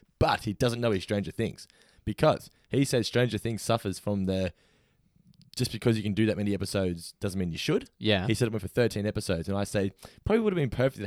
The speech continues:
Speaker 1: had gone for eight." Goes for eight episodes.
Speaker 2: Oh, well, there you go.
Speaker 1: Yeah. <laughs>
Speaker 2: Um, well, obviously, in Guy's mind, it should have gone for six or seven.
Speaker 1: Yes.
Speaker 2: Uh, w-, also on Patreon, I'll just clear it up,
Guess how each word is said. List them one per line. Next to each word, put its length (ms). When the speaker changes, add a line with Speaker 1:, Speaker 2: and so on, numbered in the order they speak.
Speaker 1:
had 80
gone 160
for 80
eight." 260
Goes 120
for 120
eight 120
episodes. 420
Speaker 2:
Oh, 120
well, 120
there 140
you 60
go. 120
Speaker 1:
Yeah. 140
<laughs> 100
Speaker 2:
Um, 340
well, 120
obviously, 280
in 80
Guy's 240
mind, 160
it 40
should 120
have 80
gone 60
for 60
six 200
or 40
seven. 280
Speaker 1:
Yes. 360
Speaker 2:
Uh, 420
w-, 180
also 280
on 120
Patreon, 420
I'll 160
just 240
clear 240
it 80
up, 140